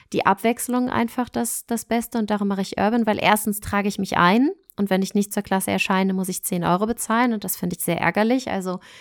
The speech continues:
wenn ich mich <laughs> eintrage, dann gehe ich auf jeden Fall auch hin. Oder sich vielleicht auch mit Freunden zu verabschieden, das heißt einfach schauen, welcher Typ bin ich, trainiere ich lieber morgens, mittags, abends. Ähm, man muss ja auch nicht jeden Tag trainieren, sondern einfach für sich irgendwie was,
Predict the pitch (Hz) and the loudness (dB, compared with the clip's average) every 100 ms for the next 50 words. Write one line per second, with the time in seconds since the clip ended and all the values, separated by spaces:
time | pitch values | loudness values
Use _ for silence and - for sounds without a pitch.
0 | - - 214 226 220 202 214 196 - - | -10 4 6 6 4 0 0 -2 -2 -2
1 | 202 185 180 180 185 190 180 196 190 - | 0 -2 -4 -2 -4 -4 -6 -6 -6 -6
2 | 185 - 220 254 277 - - - - - | -8 -2 0 0 -2 -10 -20 -20 -10 -2
3 | 208 202 208 - 214 208 202 190 - 226 | 0 0 -2 -2 0 0 -2 -4 2 4
4 | 247 240 226 - 214 - 220 202 196 196 | 4 0 -8 -6 -4 -4 -2 -2 -2 -4
5 | - 202 202 - 202 196 190 202 - 262 | -2 -2 -2 -2 -2 -2 -4 -4 -4 -4
6 | 254 - - - 233 233 226 226 - - | -4 -14 -20 -2 2 2 2 -2 -4 -14
7 | - _ - - 214 220 190 196 208 190 | -14 _ -8 0 4 4 2 2 2 4
8 | 208 214 208 208 208 196 - - 262 269 | 6 4 4 0 0 -2 2 6 8 8
9 | 269 - - - - - - 196 196 190 | 4 0 -10 -20 -20 -8 0 2 2 0
10 | 190 202 208 208 226 226 190 196 240 247 | -4 0 4 4 4 2 0 0 2 2
11 | 240 233 - 226 220 233 233 220 202 202 | 2 -2 -2 0 4 4 4 4 2 0
12 | 196 202 208 208 202 220 - 202 202 196 | 0 -2 -2 0 2 0 0 -2 -2 -2
13 | 196 | -4